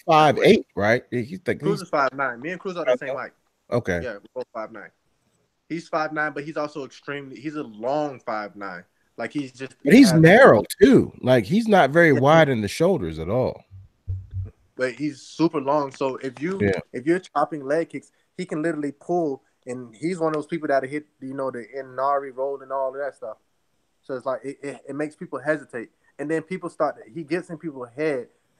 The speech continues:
Speaker 2: and they wanna headhunt. They wanna knock him out 'cause they're like, "Oh, his, his little skinny chin is right there. I know I can knock
Speaker 1: Mm-hmm.
Speaker 2: him out."
Speaker 1: Mm-hmm.
Speaker 2: Yeah, you can hit him.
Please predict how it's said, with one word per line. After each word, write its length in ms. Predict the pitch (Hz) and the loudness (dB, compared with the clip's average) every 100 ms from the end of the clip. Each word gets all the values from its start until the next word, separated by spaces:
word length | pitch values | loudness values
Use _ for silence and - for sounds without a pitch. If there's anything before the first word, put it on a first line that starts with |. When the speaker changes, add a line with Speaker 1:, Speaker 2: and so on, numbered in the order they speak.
| _ | _
Speaker 2:
and 120 | 131 139 | -8 -4
they 80 | 139 | -2
wanna 240 | 143 131 113 127 | -4 -4 -6 -2
headhunt. 460 | 160 139 127 120 - | -2 -2 -8 -10 -10
They 80 | 127 | -10
wanna 320 | 120 147 139 | -6 -4 -4
knock 360 | 117 131 - | -6 -6 -8
him 100 | 131 131 | -6 -4
out 260 | 113 - | -4 -6
'cause 140 | 139 131 | -12 -12
they're 80 | |
like, 180 | 127 120 - | -12 -10 -6
"Oh, 160 | 156 | -6
his, 240 | 143 143 _ _ _ - | -6 -14 _ _ _ -14
his 220 | 135 131 | -10 -6
little 200 | 180 165 | -4 -4
skinny 280 | - 175 151 | -6 -6 -6
chin 260 | - 185 | -4 -4
is 120 | 127 | -4
right 260 | 117 175 - | 2 2 2
there. 220 | 170 131 | -2 -2
I 40 | 127 | -4
know 140 | 175 | -4
I 60 | 156 | -4
can 160 | 147 | -6
knock 160 | 143 135 | -6 -4
Speaker 1:
Mm-hmm. 80 | 92 | -6
Speaker 2:
him 80 | 123 | -10
out." 180 | 104 _ _ _ _ | -14 _ _ _ _
Speaker 1:
Mm-hmm. 340 | 98 95 92 90 | -8 -6 -6 -6
Speaker 2:
Yeah, 80 | - - _ | -10 -14 _
you 60 | - | -12
can 140 | 95 | -12
hit 200 | - 165 | -6 -6
him. 140 | 123 | -6